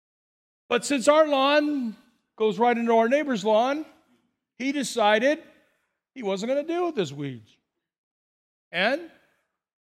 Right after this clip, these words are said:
we have no boundary, no concrete, nothing between, just, just, and all of a sudden, his weed said, "Hmm, look at the Fettermans." One weed said to another weed,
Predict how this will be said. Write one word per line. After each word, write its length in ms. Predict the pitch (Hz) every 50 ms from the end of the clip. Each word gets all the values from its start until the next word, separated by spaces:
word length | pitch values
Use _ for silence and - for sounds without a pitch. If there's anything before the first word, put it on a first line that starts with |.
| _ -
we 240 | 147 214 277 285
have 420 | 226 214 185 180 196 220 196 - 170
no 140 | 160 185 262
boundary, 400 | 277 302 311 330 311 262 208 165
no 160 | 170 196 208
concrete, 840 | - - 240 233 240 240 - - 233 247 247 247 254 247 240 220 196
nothing 400 | 208 240 240 247 262 254 254 226
between, 320 | 233 - 214 247 226 196
just, 200 | 214 226 - - - _ -
just, 220 | 208 220 190 - _ _ _ _ _ _ _
and 140 | - 180 -
all 180 | 165 190 220 262
of 100 | 277 269
a 60 | 254
sudden, 340 | - 240 240 226 214 202 - - _ _ -
his 160 | 262 247 208
weed 280 | 220 262 269 262 208 -
said, 300 | - 247 226 214 233 233 _ _
"Hmm, 420 | 370 381 359 330 269 214 170 147 127 104 - _ _ _ _ _ _ _ _ _ _ _ _ -
look 120 | 277 -
at 80 | 349 -
the 60 | 285
Fettermans." 760 | - - 320 320 320 302 247 170 113 95 - - - - - _ _ _ _ _ _ _ _ _ _ _ _ _ _ _ _ _ _ _ _ _ _ _ _ _ _ _ _ _ _ _ _ _ _ _ _ _ _ _ _ _ _ _ _ _ _ _ _ _ 339 330 359 _ _ _ _ _ _ _ _ _ _ _ _ _ _ _ _ _ _ _ _ _ _ _ _ _ -
One 300 | 131 147 196 247 240 220
weed 280 | 220 220 233 233 -
said 220 | - - 226 226 220
to 60 | 254
another 240 | 240 226 214 202 190
weed, 360 | 190 202 220 226 226 -